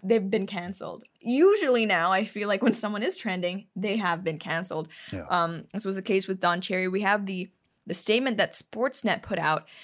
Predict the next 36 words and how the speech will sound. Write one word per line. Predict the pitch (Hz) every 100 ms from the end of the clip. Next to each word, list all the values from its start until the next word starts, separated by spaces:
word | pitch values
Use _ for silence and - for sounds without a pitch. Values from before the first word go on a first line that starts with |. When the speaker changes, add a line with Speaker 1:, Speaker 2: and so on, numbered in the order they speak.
| - -
Speaker 1:
Um, | 196 190
"Sports | 185 - 311 359 -
brings | - 269 294
people | 302 - 247 226
together. | 220 175 185 170 135
It | 196
unites | 247 254 262 320 311 311
us, | 302 -
not | 226 269
divides | 247 202 226 240 226
us. | 254 -
Following | 214 226 269 269 254
further | - 240 240
discussions | 196 - 214 214 247 233
with | 196
Don | 190 190 208
Cherry | - 214 240 302 - - -
after | 214 220 220
Saturday | - 208 214 220
night's | 202 202
broadcast, | 214 220 247 254 240 254
it | 214
has | 208
been | 220 202
decided | 202 - 226 247 254
it | 220
is | 220
the | 185
right | 185 240 247
time | 262 254
for | 269 240
him | 240
to | 247 254
immediately | 220 214 226 285 262 226 208
step | 220 - 180 -
down. | 165 147